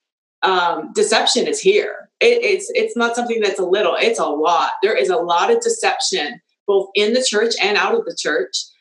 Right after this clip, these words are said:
Um, and there are wolves in sheep's clothing. And it's hard to imagine that, but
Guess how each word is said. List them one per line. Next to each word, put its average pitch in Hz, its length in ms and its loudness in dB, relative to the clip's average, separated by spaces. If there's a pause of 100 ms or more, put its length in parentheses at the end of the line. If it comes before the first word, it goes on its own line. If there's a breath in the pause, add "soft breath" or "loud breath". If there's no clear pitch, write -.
(160)
Um, 175 560 -2
and 196 360 0 (100)
there 202 260 0
are 262 260 0
wolves 160 420 -2
in 180 100 -12
sheep's - 280 -6
clothing. 151 600 -2 (100)
And 165 400 -2 (480 loud breath)
it's - 200 2
hard 240 280 2
to 247 120 2
imagine 190 540 0
that, 151 340 -4
but 175 280 0